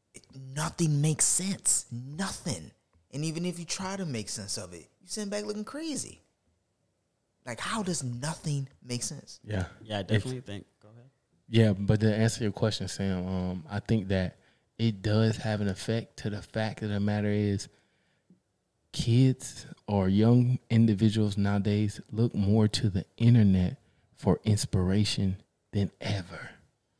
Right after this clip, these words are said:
Speaker 2: They look more to the internet for inspiration, to connect to somebody, you know. And I think when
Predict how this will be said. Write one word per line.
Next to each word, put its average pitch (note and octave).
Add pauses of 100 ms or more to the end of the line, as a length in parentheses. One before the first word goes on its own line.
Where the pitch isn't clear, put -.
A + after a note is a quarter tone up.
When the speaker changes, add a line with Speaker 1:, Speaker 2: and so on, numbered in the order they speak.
(760)
Speaker 2:
They A2
look B2+
more A2+
to -
the G2
internet G#2
for -
inspiration, G2+ (680)
to -
connect G2+
to C3
somebody, A#2 (760)
you A2
know. G#2 (600)
And G#2+ (160)
I A#2+
think B2 (920)
when G#2